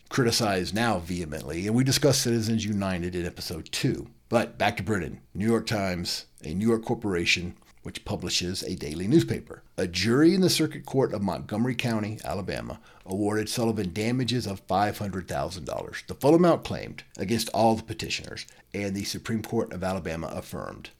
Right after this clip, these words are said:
Respondent's complaint, Sullivan, alleged that he had been liable by statements in a full-page advertisement that was carried in the New York Times on March twenty-ninth, nineteen sixty. And, uh, I'll have a link to the actual ad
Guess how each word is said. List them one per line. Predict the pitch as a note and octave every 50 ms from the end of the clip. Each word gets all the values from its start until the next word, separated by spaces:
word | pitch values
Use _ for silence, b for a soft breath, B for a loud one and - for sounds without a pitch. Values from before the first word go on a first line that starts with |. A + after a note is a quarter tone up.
| _ _
Respondent's | - F2 F2+ - - - G#2+ A#2+ D3+ E3+ F3 C#3 -
complaint, | - F3 D#3 - D3+ A2 F2+ F#2 - - _ _ _ _ _ _
Sullivan, | - - A#2+ G#2 F2 - - - - - -
alleged | - G#2 G#2+ A#2 B2+ C3+ C3 -
that | C#3 B2+ A2
he | B2 C3
had | C3+ B2
been | C#3 C3+
liable | C3 G#2+ G2 F#2+ G#2 A2 G#2+ A2+
by | A2+ A#2+ C3 C3
statements | - - - F#2 D2+ D#2+ G#2+ A2+ -
in | - C#3
a | C3+
full-page | - - - - - E3 E3 - D#3+ D#3+ D#3+ D3+ C#3 - -
advertisement | - G#2 A#2 A2 F#2+ A2 G#2+ - - - E3 F#3 G3+ G3 C3+ F#2 D2+ C2 - - - - - - -
that | G2+ G#2+
was | A2 A2+ A2+
carried | - - B2 B2 B2 B2+ A#2
in | A#2+ A#2+
the | A#2+
New | A2+
York | A2 A#2 C3 C3+ C3
Times | C3 B2+ A2 G#2 G#2+ A2 A2 A2
on | - D#2 D#2+
March | E2+ E2+ F#2+ - - - -
twenty-ninth, | - - A#2+ D3 E3+ F3 C#3+ G#2 - - - - - -
nineteen | - E2 F#2+ G2+ - - - - G#2+ G2 F#2+
sixty. | F#2+ - - - A#2 A2+ - - - - B B B B B B
And, | E2+ G#2
uh, | G#2+ G#2 F#2+ F#2 E2+ -
I'll | - F2+ F#2+
have | A2+ A#2+ G#2+
a | G#2+
link | G#2 G2+ G#2+ A2 G#2 - -
to | - - A#2+ A2+
the | A2 A2 G2+ -
actual | - F#2 G2 - - - A2+ G2+ - -
ad | - E2+ F#2 F#2+ G#2 A2 A2+ A#2 A#2 A2